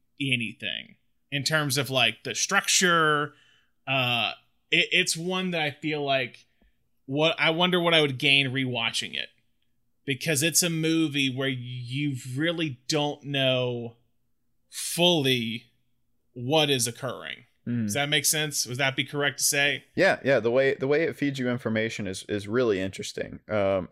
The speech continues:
Speaker 2: I've seen plenty of films with, like, split timelines, dual narratives, but, like, the way it's, it's fed out to you, I think it is very excellently pieced together. But, um,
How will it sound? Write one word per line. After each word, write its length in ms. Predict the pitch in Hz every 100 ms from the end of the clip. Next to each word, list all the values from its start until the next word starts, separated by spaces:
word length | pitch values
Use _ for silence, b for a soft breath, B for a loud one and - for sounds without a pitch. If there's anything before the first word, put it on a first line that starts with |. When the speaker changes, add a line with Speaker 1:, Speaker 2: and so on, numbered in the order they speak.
| - _ _ _
Speaker 2:
I've 200 | 104 101
seen 540 | - 120 110 113 - - - -
plenty 240 | 139 139
of 100 | 123
films 260 | 123 117 110
with, 160 | 107
like, 160 | 104 82
split 320 | - 110 -
timelines, 680 | - 98 101 98 98 98 98 b b b b -
dual 220 | 110 101
narratives, 540 | 104 101 101 101 95 -
but, 220 | 101 73
like, 160 | 92
the 100 | 95
way 280 | 101 107 110
it's, 180 | 98 -
it's 240 | 104 -
fed 300 | - 107 98
out 260 | 98 95 -
to 80 | 98
you, 320 | 92 87 87 -
I 140 | 107
think 180 | 131 98
it 140 | 82
is 160 | 92 92
very 360 | 92 98 110 92
excellently 600 | 98 - - 53 - -
pieced 320 | - 90 -
together. 540 | 82 95 85 85 92 b b b b _
But, 420 | - 98 98 98 101
um, 440 | 101 98 98